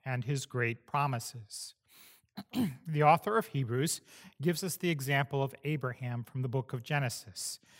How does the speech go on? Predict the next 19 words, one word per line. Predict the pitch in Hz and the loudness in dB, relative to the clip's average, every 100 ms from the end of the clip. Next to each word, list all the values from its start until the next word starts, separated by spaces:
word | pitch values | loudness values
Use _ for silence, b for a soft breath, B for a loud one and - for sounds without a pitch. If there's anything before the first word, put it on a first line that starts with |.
| b b b | b b b
as | 143 139 | -10 -4
someone | - 196 208 160 | 2 6 6 4
who | 180 | 4
was | 170 151 - b b - | 4 2 -2 b b -6
tempted | - 233 - 131 117 - _ | 0 0 0 -6 -8 -12 _
to | - | -10
doubt | 120 165 156 165 - | 0 8 8 8 2
the | 143 | -6
promises | - 127 120 117 - 110 | 0 0 0 -2 -6 -8
of | 107 95 | -8 -2
God. | 123 104 87 90 _ _ _ _ _ _ _ _ _ _ _ B B B | 0 0 -4 -14 _ _ _ _ _ _ _ _ _ _ _ B B B
In | 123 | 0
Genesis | 139 143 - 131 | 4 4 2 -4
chapter | - 147 131 - | 2 4 4 -2
twelve, | 107 - 147 147 139 | -4 4 6 6 2
verses | 131 - 127 - | -2 -4 -8 -4
one | 143 143 | -4 -4
through | - 117 | -6 -12
three, | - 165 147 113 | -6 2 2 2